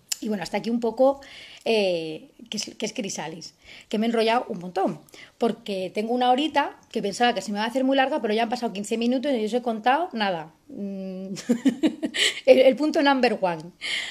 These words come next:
Así que venga, me voy a meter un poquito de caña. A ver si, si me dejo de enrollar tanto. Vale, como no sé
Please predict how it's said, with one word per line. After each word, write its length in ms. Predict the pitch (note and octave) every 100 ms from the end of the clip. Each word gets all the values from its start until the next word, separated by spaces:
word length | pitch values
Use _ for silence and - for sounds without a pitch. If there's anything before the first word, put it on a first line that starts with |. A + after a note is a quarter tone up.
| -
Así 280 | A#3 A#3+ C4
que 100 | C4+
venga, 220 | A#3 G3+
me 80 | G3+
voy 60 |
a 20 | G#3+
meter 240 | A#3+ B3
un 80 | A3+
poquito 280 | A3+ A#3 C4+
de 160 | B3
caña. 340 | A3+ G3 E3+ D#3 - _ _ _ _ _ _ _ - - -
A 60 |
ver 100 | G#3+
si, 560 | G3+ A3+ G#3 G3 G3 G3
si 220 | - A3
me 100 | G#3
dejo 220 | G3+ G3+ G#3+
de 60 |
enrollar 320 | G#3 F3+ E3+
tanto. 300 | - E3 - - - - - - - - -
Vale, 380 | A#3 G#3 F#3 - - -
como 240 | C4+ C4+
no 160 | C#4 F4+
sé 460 | - F4+ F4+ E4